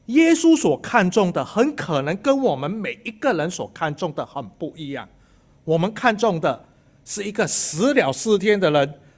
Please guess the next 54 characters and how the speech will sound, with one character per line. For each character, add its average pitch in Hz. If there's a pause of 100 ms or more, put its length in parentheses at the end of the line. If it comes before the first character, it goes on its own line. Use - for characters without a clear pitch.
(120)
复 294
活 156
之 202
后， 165 (160)
诉 269
说 214
他 202
整 135
个 233
的 -
过 220
程 143
的 147
那 143
种 101
的 110
经 120
历， 120 (600)
但 175
是 160
耶 175
稣 170
看 165
重 139
的 117
却 -
是 151
玛 107
利 123
亚 120 (1080)
膏 135 (600)
耶 117
稣。 107 (1000)
每 294
一 -
次 349
当 349
我 254
们 208
想 156
到 254
玛 139
利 190
亚 170
的 135
时 156
候， 180
我 151
们 196
都 330
有 165
一 135
个 185
的 139